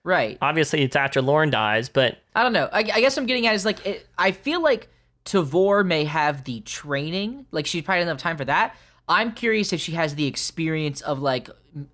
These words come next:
Speaker 1: on the ground leading men, like, I don't, I'm also curious how, like, brutal she's gonna be, because, like, she sent her sister into slavery, granted protected by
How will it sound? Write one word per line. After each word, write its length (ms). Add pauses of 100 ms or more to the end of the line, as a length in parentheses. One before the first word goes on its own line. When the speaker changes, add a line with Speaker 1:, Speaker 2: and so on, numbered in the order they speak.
Speaker 1:
on 280
the 80
ground 540
leading 380
men, 460
like, 360 (380)
I 140
don't, 140
I'm 160
also 220
curious 380
how, 200
like, 300
brutal 460
she's 200
gonna 180
be, 240
because, 360
like, 200 (340)
she 360
sent 260
her 120
sister 340
into 100
slavery, 500
granted 520
protected 480
by 400